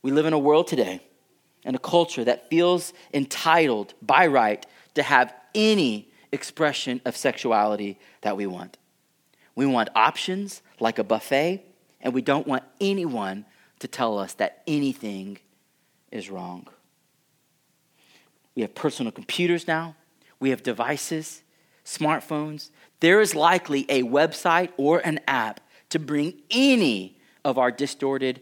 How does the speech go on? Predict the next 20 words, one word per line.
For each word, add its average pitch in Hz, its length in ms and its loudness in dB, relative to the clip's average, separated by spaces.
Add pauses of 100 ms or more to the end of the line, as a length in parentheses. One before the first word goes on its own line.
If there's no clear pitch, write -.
(140)
sexual 131 580 -4 (180)
desires 104 680 -4 (220)
to 127 120 -8
fruition. 95 580 -8 (1000)
So - 140 -2
let 147 100 2
me 180 80 0
just 170 180 -2
be 156 120 -2
clear 143 280 -2
what 127 200 2
I 131 80 6
think 135 240 -6
some 127 160 -4
of 123 80 -2
those 120 180 -2
distortions 123 640 -8 (260)
facing 117 400 -2
us 101 240 -10 (300)
are. 95 280 -10